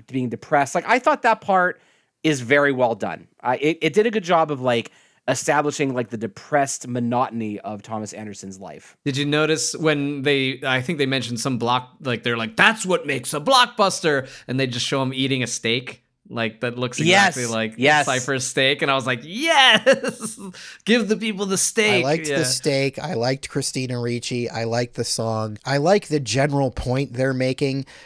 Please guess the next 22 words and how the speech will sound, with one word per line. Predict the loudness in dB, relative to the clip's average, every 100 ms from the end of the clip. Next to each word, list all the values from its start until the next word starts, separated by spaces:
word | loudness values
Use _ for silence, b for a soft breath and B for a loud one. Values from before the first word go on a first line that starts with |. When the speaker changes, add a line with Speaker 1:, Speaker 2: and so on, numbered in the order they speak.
| B
Speaker 3:
But | -4 0
the | -2
douchey | -2 -2 -2 0 -2 -4 -6 -8 _
bros | -6 -2 0 -2 -2 -6
are |
just, | -8 -8 -8
ugh. | -8 -12 -12 B B B
It, | -8 -4
it | -4 0
just | 0 0
feels | 0 0 0
corny. | -4 -6 -4 -2 -4 -6 -2
Speaker 1:
It | -2
feels | 2 2 2
like | 2
it's | 0 -2 -4
way, | -2 4 4 4
way, | 2 -2 -2 2 4 4
way | 0 0 2 2
the | 2
wrong | 2 2 0
movie. | -2 -6 -10 -10